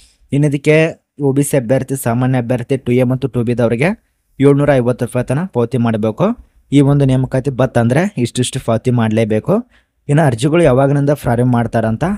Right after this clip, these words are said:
ನೋಡ್ಸಂದ್ರೆ, ಈಗ ಕೊಟ್ಟಿರುವಂಥ ಮಾಹಿತಿ ಪ್ರಕಾರ ಎರಡ್ ಸಾವಿರದ ಇಪ್ಪತ್ತೈದರಲ್ಲಿ ಈ ಒಂದು ನೇಮಕಾತಿ ಆಗ್ತಾ ಇದೆ. ಇಲ್ಲಿ ನಿಮಗೆ ಮಾರ್ಚ್ ಅಥವಾ ಏಪ್ರಿಲ್ ತಿಂಗಳಾಗ್ಬೋದು, ಮೇ ತಿಂಗಳಾಗ್ಬೋದು,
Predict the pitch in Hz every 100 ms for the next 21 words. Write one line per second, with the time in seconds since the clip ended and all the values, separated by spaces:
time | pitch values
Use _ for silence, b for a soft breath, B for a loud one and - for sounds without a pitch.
0 | - 127 127 113 101 156 233 _ _ _
1 | _ _ _ 131 135 160 147 143 156 156
2 | 156 143 131 139 135 131 - 123 170 226
3 | _ _ _ 135 139 - 151 127 - 135
4 | 127 117 113 117 185 233 _ _ - 143
5 | 147 147 147 131 131 131 127 180 220 -
6 | 120 - 113 113 175 240 _ _ _ _
7 | 143 143 139 131 151 127 123 131 147 135
8 | 139 165 226 _ _ _ - 135 131 131
9 | 143 135 139 139 135 135 139 151 - _
10 | _ - 139 139 139 131 127 120 123